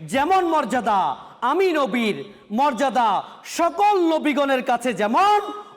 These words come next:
সকল অলিগণের কাছে তোমার সন্তানের মর্যাদা হবে তেমন।" আমার আপনার দুনিয়াতে আগমনের সংবাদ দেয় ডাক্তার, দুনিয়ার দাত্রী মাথা, আর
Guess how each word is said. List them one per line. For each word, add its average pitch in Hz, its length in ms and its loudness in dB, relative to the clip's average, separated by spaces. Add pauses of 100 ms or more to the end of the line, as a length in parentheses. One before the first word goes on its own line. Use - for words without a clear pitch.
(120)
সকল 285 380 0 (160)
অলিগণের 302 580 0
কাছে 208 340 -2 (480)
তোমার 269 300 2
সন্তানের 226 640 -2
মর্যাদা 185 440 -2
হবে 160 300 -2
তেমন।" 131 600 -8 (1400)
আমার 226 260 0
আপনার 196 460 -2 (340)
দুনিয়াতে 269 580 0
আগমনের 254 680 -2
সংবাদ 254 580 -4
দেয় 190 420 -4 (480)
ডাক্তার, 240 720 -2
দুনিয়ার 269 480 0
দাত্রী 269 300 -2
মাথা, 226 560 -2 (580)
আর 233 200 2